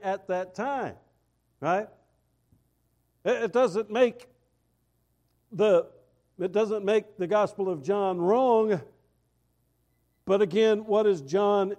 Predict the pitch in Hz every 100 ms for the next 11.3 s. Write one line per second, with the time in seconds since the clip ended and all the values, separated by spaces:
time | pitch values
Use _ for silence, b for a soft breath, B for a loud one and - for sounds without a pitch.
0 | 196 190 196 196 196 196 180 185 185 170
1 | 131 147 147 135 - 117 95 - _ _
2 | _ _ _ _ _ _ _ _ _ _
3 | _ 214 247 240 196 - _ 208 254 262
4 | 220 226 175 202 226 214 240 214 202 226
5 | 185 233 202 B - 220 349 359 330 254
6 | 208 277 247 214 220 - - - _ _
7 | _ _ _ _ _ - 220 226 214 185
8 | 127 _ _ _ _ _ - - 233 247
9 | 220 180 147 190 - _ _ _ _ _
10 | _ _ _ _ _ _ _ _ _ -
11 | 294 254 98